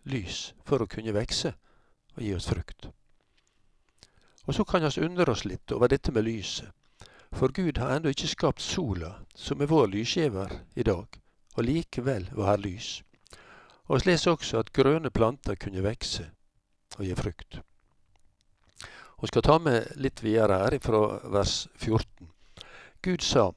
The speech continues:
«Det skal bli lys på himmelkvelven, til å skilje dag fra natt. De skal være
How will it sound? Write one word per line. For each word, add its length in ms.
«Det 180
skal 220
bli 140
lys 360
på 140
himmelkvelven, 800
til 160
å 80
skilje 400
dag 320
fra 240
natt. 380
De 140
skal 220
være 200